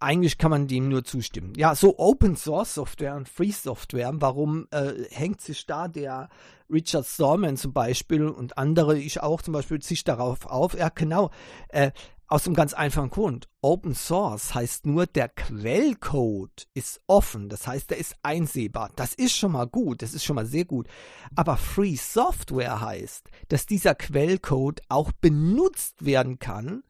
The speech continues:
zum Beispiel um andere Software daraus abzuleiten oder um zum Beispiel Routinen aus dieser Software in eigener Software zu integrieren und so weiter. Also ein freies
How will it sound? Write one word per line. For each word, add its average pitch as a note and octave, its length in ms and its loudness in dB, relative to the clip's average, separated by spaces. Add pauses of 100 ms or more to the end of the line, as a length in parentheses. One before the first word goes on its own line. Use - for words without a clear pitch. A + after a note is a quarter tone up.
(460)
zum C#4+ 280 2
Beispiel G#3 480 0
um F3+ 180 -6 (100)
andere G#3 460 0
Software D#3 500 -2
daraus C3+ 460 0
abzuleiten E3 800 2
oder G3+ 580 2
um G3+ 180 2
zum D#3 160 -4
Beispiel C#3+ 360 0
Routinen D3+ 640 -2
aus F3 280 2
dieser E3+ 260 -4
Software E3 360 -2
in D#3+ 220 -10
eigener G3 400 -2
Software C3 580 -4
zu F3+ 320 -2 (300)
integrieren F#3+ 640 2
und F#3+ 180 -4
so C#3+ 160 -4
weiter. D#3 300 -2
Also D#3 220 -2
ein B2+ 180 -4
freies A3+ 1000 -4